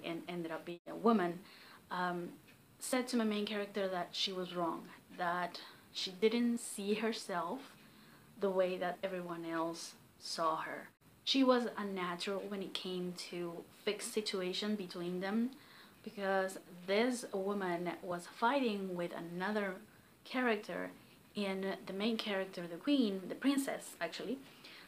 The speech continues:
um, got in between and with a few words diffused the situation, and she didn't even know what she did or how she did it. She just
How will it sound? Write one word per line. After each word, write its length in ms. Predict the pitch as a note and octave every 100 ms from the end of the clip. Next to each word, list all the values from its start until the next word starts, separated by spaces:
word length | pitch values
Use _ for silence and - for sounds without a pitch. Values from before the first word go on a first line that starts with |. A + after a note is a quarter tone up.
| -
um, 380 | F#3+ F3+ F3 F3 F3+ - - - - -
got 240 | A3 C4+
in 120 | C4+
between 460 | A3+ A3 A#3 A3 G3+
and 340 | - F#3 F3+
with 140 | F3 E3+
a 60 |
few 240 | - A3+ B3
words 680 | B3 A#3+ G#3 F#3 F#3 - - - - -
diffused 400 | - A#3+ C#4 D#4
the 60 | A3+
situation, 560 | G#3 G3 G3+ F3 F3 -
and 180 | A#3+ A3+ - -
she 240 | - - B3
didn't 300 | C4+ C4+ B3
even 300 | A3+ G3+ F#3+
know 300 | F#3 F#3 C4+ - - - - - - - - - F3
what 240 | E3 E3
she 140 | - A#3
did 240 | A#3 A3+
or 120 | - E3
how 340 | - - E3
she 160 | E3+ A3
did 120 | A3+
it. 180 | A3 -
She 100 | G#3+
just 300 | F#3+ G3